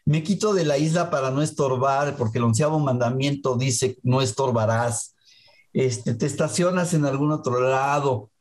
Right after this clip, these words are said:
Eh, resulta que en esa gasolinera nunca habías cargado y les das los datos y los capturan.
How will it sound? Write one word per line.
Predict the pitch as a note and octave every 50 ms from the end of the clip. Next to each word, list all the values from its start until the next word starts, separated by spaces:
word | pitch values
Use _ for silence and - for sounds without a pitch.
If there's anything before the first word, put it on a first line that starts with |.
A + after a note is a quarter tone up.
| _ _ _ _ _ _ -
Eh, | - C3 C3+ C3+ C3+ C3+ C3 B2+
resulta | D3+ D3 - F#3+ F#3 G3+ F#3+
que | - E3
en | D#3+
esa | E3 D#3+ F3 E3
gasolinera | D#3 C3+ C3 C#3+ D3 D#3 E3 E3
nunca | E3 E3+ E3 D#3
habías | D3 D3+ D#3+ D#3+ D#3+ -
cargado | - C3+ C3+ C3 C#3+ C#3+ D3+ D#3 D#3+ D#3+ D#3 D3+ D3 C#3+
y |
les | C#3 C#3 C#3 C3+ C3+
das | D#3 E3 E3+ D#3
los | D3 C#3+ C#3 B2 A#2+
datos | B2 A#2+ - - - D3+ D3 C#3+ - - B2+ A2 A#2
y | B2
los | A#2 A#2 A2+ A2
capturan. | A2+ B2 A2+ A2 - D#3 D#3 D#3 D#3 D#3+ D#3+ D#3+